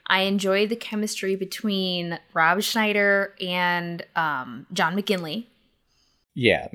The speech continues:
Speaker 2: Doctor Cox is what I will call him, 'cause that's the only role I know him in.
Speaker 1: M-,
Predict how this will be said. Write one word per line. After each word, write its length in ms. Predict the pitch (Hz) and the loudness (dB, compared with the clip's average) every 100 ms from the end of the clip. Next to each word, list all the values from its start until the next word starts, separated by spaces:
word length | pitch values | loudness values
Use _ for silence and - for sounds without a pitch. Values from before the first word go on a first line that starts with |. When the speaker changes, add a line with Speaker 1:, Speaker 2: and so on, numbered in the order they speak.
| 110 | 2
Speaker 2:
Doctor 300 | - 95 98 | 6 6 4
Cox 540 | 92 90 80 - - - _ - | 2 2 2 0 -8 -10 _ 0
is 240 | 98 85 | 2 4
what 160 | 92 87 | 4 6
I 100 | 85 | 6
will 100 | 85 | 4
call 220 | - 82 | 4 4
him, 240 | 85 82 90 - | 2 -4 -10 -6
'cause 160 | 87 | -2
that's 200 | 85 80 | -2 -2
the 80 | - | -2
only 300 | 76 82 85 - 95 | -4 -2 -6 -8 -2
role 180 | 82 | 2
I 80 | 87 | 2
know 140 | 85 78 | 0 -4
him 100 | 82 | -6
in. 160 | 87 - | -8 -8
Speaker 1:
M-, 120 | 196 | -12